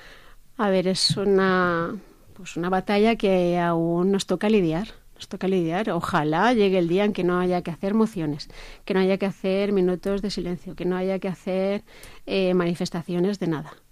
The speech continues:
Porque era decir que lo hemos conseguido, que como sociedad hemos avanzado tanto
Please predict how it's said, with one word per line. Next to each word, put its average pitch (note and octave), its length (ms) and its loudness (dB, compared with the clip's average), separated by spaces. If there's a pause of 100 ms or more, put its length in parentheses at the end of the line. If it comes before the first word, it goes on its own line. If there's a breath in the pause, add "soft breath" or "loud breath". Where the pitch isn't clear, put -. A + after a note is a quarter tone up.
(320)
Porque D#3 260 -6
era G#3+ 300 2
decir C#4 440 2
que F#3+ 160 0
lo E3+ 100 2
hemos G#3+ 180 0
conseguido, G#3 580 -2 (220)
que E3 80 -6
como F3+ 240 4
sociedad F#3+ 380 0
hemos B3+ 160 2
avanzado B3 500 0
tanto D4+ 500 4